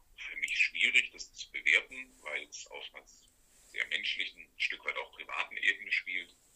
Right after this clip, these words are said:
Ähm, ja, und unterm Strich steht, dass Max Eberl und viele andere in der Fußball-Bundesliga, ich denke da an viele Sportdirektoren oder auch an Trainer, das ist mir durchaus klar, also mit den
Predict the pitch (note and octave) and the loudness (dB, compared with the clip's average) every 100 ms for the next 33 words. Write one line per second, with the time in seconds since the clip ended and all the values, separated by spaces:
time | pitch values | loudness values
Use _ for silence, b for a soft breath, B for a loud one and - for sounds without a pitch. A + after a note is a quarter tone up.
0 | _ - _ _ _ _ _ _ - D#2 | _ -20 _ _ _ _ _ _ -14 -10
1 | D#2 D2+ D2+ _ _ - - - - - | -8 -8 -12 _ _ -6 -4 -6 -8 -14
2 | - - - _ _ _ _ _ _ _ | -12 -14 -14 _ _ _ _ _ _ _
3 | _ _ _ - - F2 - - - - | _ _ _ -14 -12 -2 0 4 4 6
4 | - G2 - - - D#2+ - - - _ | 10 10 10 4 -10 -12 -12 -12 -14 _
5 | _ _ _ _ _ _ _ _ _ _ | _ _ _ _ _ _ _ _ _ _
6 | _ - - - - - A#2 - - - | _ -12 -10 0 6 6 6 0 -6 -6
7 | - - - - - G2+ F#2 - - - | -2 0 2 2 2 2 0 0 -6 -8
8 | - E2+ D#2+ D#2+ - F#2 F2+ E2+ - - | -10 -10 -12 -12 -4 0 2 0 0 -2
9 | - - - - - - - F#2+ - - | -2 -10 -8 -6 4 4 4 -4 -6 -10
10 | - F2+ E2 - - - - - - - | -10 -14 -12 -12 -14 -16 -20 2 6 6
11 | F#2+ G2 - _ _ _ _ - - - | 2 -4 -8 _ _ _ _ -12 -10 -6
12 | D#2 - F2 - - - - - C2+ E2+ | -6 -6 -6 -6 -8 -4 -2 0 0 -2
13 | F#2 _ _ _ _ - - - - - | -4 _ _ _ _ -10 -8 6 6 6
14 | - F#2+ G2 - | 0 2 2 0